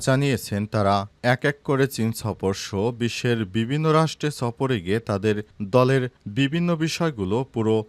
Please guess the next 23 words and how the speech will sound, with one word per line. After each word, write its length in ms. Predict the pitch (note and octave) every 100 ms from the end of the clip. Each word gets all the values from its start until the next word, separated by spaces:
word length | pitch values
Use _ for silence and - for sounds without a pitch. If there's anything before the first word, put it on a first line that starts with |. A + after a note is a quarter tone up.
| -
পৃথিবীর 420 | C3+ C3+ D#3 E3+ -
সামনে 280 | A#2+ F2+ A#2+ B2+
উপস্থাপন 580 | - F#2 - F#2+ G#2 G2 -
করবে। 260 | G#2 F#2+ G2
বিএনপি 340 | F#2 G#2+ G#2+ B2 -
চাচ্ছে 300 | G2 - A#2 A2
তাদের 240 | G2+ G2+ G#2 G#2 - G2+
দলটি 360 | B2+ B2 - G#2 B2 -
খুব 180 | A#2+ A#2 - G#2 A#2
ভালোভাবে 440 | B2+ D#3 D#3+ D#3+ E3
আগামীতে 420 | C#3 D3 A#2 - A#2+ A2
নির্বাচনে 520 | G#2+ A#2 A#2 G2 F#2+ A#2+
জয়লাভ 360 | G#2+ F#2 F#2 -
করবে, 240 | - F2 F#2+ G2
এজন্য 260 | F#2 G#2 G2+ G#2
তারা 200 | F2+ G2+ A#2+ _ G#2
ব্যাপক 340 | A2+ C3 - E3 -
হারে 200 | F#2 G#2 -
প্রস্তুতি 460 | B2 B2 - C3 C3+
নিতে 200 | G2 E2 F#2+ -
শুরু 180 | G2 F#2+
করেছে। 480 | - G2 F#2 - G#2 F#2 - A2+
বিএনপির 380 | G2 B2+ C3 D3